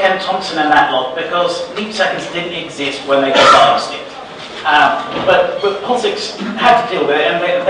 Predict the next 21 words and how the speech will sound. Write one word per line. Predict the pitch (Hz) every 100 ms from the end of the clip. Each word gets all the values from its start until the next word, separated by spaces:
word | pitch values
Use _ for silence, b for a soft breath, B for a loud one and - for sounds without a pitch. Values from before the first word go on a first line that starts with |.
| -
they |
ducked | - - - 143
the | 131
issue. | - 110 -
They | 180 180
said | 220 214 220 -
that | 175 - - -
each | 190 - - - - - -
day | 185 180 175
will | 165
be | 165 165 165
exactly | 165 190 190 180
eighty-six | 165 - - -
thousand | 165 151 156 165
four | 160
hundred | 160 156 143 127 - - - -
increments | - 117 - 160 -
of, | - 147 151
of | - - -
posics | 123 120 -
time, | 190 - - -